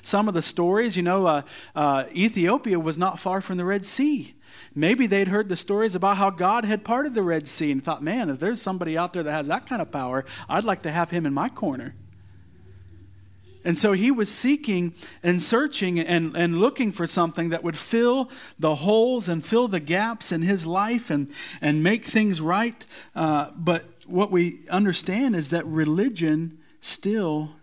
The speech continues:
did not fill this void. He went all the way to Jerusalem. He went all the way to the temple. He went through the worship. He went through the activity.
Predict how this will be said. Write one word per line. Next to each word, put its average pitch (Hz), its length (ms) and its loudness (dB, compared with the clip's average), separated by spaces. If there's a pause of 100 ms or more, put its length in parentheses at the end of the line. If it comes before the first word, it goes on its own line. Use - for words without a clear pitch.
(120)
did 147 180 0
not 156 300 -4
fill 151 260 -4
this 135 220 -2
void. 127 600 -6 (2500)
He 175 160 4
went 180 160 6
all 185 160 4
the 240 80 -2
way 226 240 0
to 208 320 0
Jerusalem. 139 800 -4 (260)
He 185 200 4
went 202 240 2
all 214 320 2
the 240 80 -4
way 214 280 0
to 208 120 -4
the 185 100 -6
temple. 127 560 -6 (380)
He 185 180 4
went 202 260 2
through 175 200 2
the 139 100 2
worship. 208 560 0
He 170 140 0
went 170 200 -2
through 156 140 -2
the 139 180 0
activity. 208 800 0